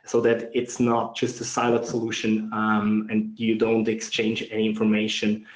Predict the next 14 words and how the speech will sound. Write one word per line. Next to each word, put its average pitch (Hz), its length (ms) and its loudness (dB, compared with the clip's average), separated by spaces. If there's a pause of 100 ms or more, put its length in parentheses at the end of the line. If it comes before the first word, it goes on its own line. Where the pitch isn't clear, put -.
(120)
between 151 320 4
a 143 100 4
B 120 160 4
M 113 100 0
S 110 220 -4
system 110 500 2
and, 110 400 -2
uh, 107 340 0 (560)
and 110 140 -2
the, 104 400 0 (220)
the - 360 -6 (160)
workspace 117 520 0
analytics 160 480 4
solution. - 520 -18